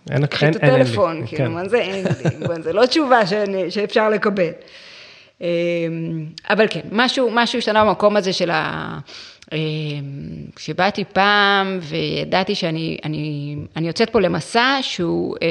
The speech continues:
Speaker 2: כמו הפסקול של הזוג שמתחתן, לבין החיבור איתי, לבין הקהל, ולהכי גבוה שאפשר להרים את זה. אמ, ואני לא מרגישה ש-, שהחופש הזה, חופש יצירה הזה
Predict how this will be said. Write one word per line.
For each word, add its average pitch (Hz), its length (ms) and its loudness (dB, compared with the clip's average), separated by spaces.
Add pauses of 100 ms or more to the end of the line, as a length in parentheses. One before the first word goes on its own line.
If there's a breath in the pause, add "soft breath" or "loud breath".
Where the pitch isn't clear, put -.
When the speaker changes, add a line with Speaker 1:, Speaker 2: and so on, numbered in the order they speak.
(440)
Speaker 2:
כמו 196 500 2
הפסקול 180 960 2
של 190 260 -2
הזוג 180 280 4
שמתחתן, 247 840 2 (160)
לבין 185 560 0
החיבור 180 500 -2
איתי, 254 720 0
לבין 196 440 2
הקהל, 226 720 2
ולהכי 175 600 2
גבוה 214 260 4
שאפשר 180 320 0
להרים 165 360 0
את 143 100 -6
זה. - 80 -10 (760 loud breath)
אמ, 165 60 -2 (1040)
ואני 185 280 2
לא 254 160 6
מרגישה 262 360 -2
ש-, 240 100 -6 (420)
שהחופש 202 840 -2
הזה, 185 220 -2 (260)
חופש 202 340 -2
יצירה 196 400 0
הזה 202 260 2